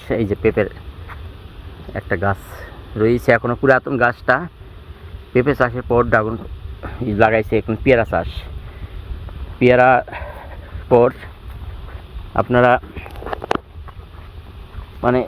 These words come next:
এখানে খুব উর্বর, শক্তিশালী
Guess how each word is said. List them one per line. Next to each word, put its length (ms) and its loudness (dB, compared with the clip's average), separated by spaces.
এখানে 280 4
খুব 100 2
উর্বর, 280 6
শক্তিশালী 420 2